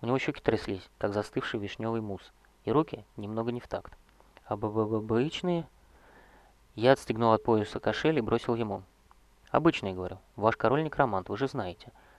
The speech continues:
Оставьте меня одного до заката, и ровно никаких неприятностей у вас не будет». Купец закивал, и все остальные закивали, как болванчики. Я понял, что они уже и так сильно пожалели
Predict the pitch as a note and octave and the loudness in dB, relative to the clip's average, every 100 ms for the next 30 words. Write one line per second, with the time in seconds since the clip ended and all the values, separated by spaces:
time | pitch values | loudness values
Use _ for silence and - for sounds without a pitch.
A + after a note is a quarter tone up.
0 | - - - B2 A2 G#2+ G#2 G#2 A2 C3 | -10 -2 2 2 0 0 0 2 2 2
1 | B2+ - F#2+ - - _ _ A2 B2 D3 | -2 -2 -6 -6 -16 _ _ 4 4 4
2 | B2 G2 G2 - G#2 G#2+ C#3+ D3+ - G2 | -2 -4 -6 -8 -4 -2 -2 -2 -2 -2
3 | G#2 A2+ G2 - - _ _ - _ _ | -2 -4 -6 -8 -14 _ _ -20 _ _
4 | _ _ _ _ _ - - - A#2 D3+ | _ _ _ _ _ -20 -20 -4 2 2
5 | D3+ D#3 - G#2+ G2 - - - A#2 - | 0 -2 0 2 2 -2 -12 -2 -2 2
6 | B2+ G#2 G2 G2 F#2+ F#2+ F#2 - _ - | 0 0 -4 -6 -4 -4 -6 -12 _ -20
7 | - - - G#2+ A2+ G#2+ F#2 - - - | -6 -6 -2 2 2 2 -4 -12 -14 -20
8 | _ _ _ _ _ _ _ - A#2+ C#3+ | _ _ _ _ _ _ _ 2 4 4
9 | - C#3 G2 - - - - - A2 A#2+ | 6 4 6 -6 -14 -20 -18 0 2 4
10 | C3 B2+ C3 C3+ A#2 - G#2+ G2 - G2+ | 2 2 0 4 4 4 -4 -4 -4 -2
11 | G#2+ B2 C#3 | 0 0 -2